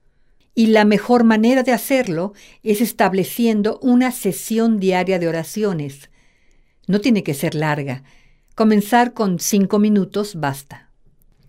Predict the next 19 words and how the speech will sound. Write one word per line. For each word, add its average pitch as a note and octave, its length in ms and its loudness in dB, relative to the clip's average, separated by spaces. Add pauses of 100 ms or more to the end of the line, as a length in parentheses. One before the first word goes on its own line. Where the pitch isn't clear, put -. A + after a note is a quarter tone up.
(220)
Miguel, G#3+ 640 2
mecánico G#3 560 4
de F3+ 80 4
oficio, B3 680 -4 (300)
afirma D4 520 0
que A3+ 100 0
los G3 280 -2
ángeles A#3 800 0
le G#3 220 4
ayudan A#3 400 2
en G#3+ 160 0
todo A#3 220 2
momento F3+ 680 0 (320)
y G#3 120 -2
que G#3 180 2
recitar G#3 600 -2
decretos G#3 640 2
cada E3+ 300 -2
día F#3 400 -4